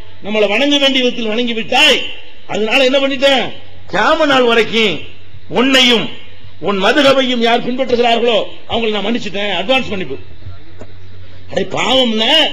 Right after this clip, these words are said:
செஞ்ச பிறகு தௌபா செஞ்சா பரவாயில்ல, இவருக்கு எப்படி மன்னிப்பு கிடைக்குது? உன்னை மன்னிச்சுட்டேன், உன்னை மட்டும் மன்னிக்கல, உன் மதுஹபை யார் பின்பற்றுகிறார்களோ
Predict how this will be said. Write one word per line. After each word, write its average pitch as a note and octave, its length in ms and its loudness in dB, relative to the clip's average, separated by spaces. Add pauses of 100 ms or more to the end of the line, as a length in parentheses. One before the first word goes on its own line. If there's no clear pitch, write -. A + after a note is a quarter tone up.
(340)
செஞ்ச B3+ 320 0
பிறகு C4+ 320 4
தௌபா B3+ 320 4
செஞ்சா B3+ 260 2
பரவாயில்ல, B3+ 460 4 (840)
இவருக்கு C4 360 2
எப்படி C#4 160 2
மன்னிப்பு C4+ 280 2
கிடைக்குது? B3+ 360 2 (720)
உன்னை G3+ 380 0
மன்னிச்சுட்டேன், C4 600 2 (720)
உன்னை A#3+ 320 0
மட்டும் C4 280 2
மன்னிக்கல, B3 340 4 (800)
உன் F#3+ 200 0
மதுஹபை A#3+ 420 6
யார் A3 260 4
பின்பற்றுகிறார்களோ A#3 800 4